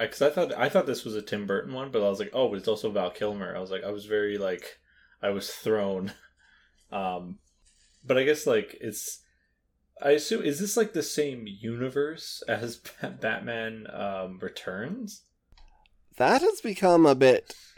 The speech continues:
Speaker 2: debated in kind of y-, years, like, this was before they really thought too ha-,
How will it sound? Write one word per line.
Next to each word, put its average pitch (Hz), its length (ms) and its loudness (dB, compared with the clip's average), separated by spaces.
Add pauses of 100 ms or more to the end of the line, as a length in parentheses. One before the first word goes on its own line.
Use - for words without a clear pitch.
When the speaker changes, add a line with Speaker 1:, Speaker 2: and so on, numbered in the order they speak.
Speaker 2:
debated 120 1040 6
in 113 480 4 (500)
kind 127 380 4
of 120 220 2 (380)
y-, 131 280 -4 (560)
years, 131 500 8
like, 135 300 6 (460)
this 220 140 -6
was 302 120 -4
before 311 260 8
they 247 100 12
really 208 300 10
thought 156 340 6
too 147 360 6
ha-, 135 340 8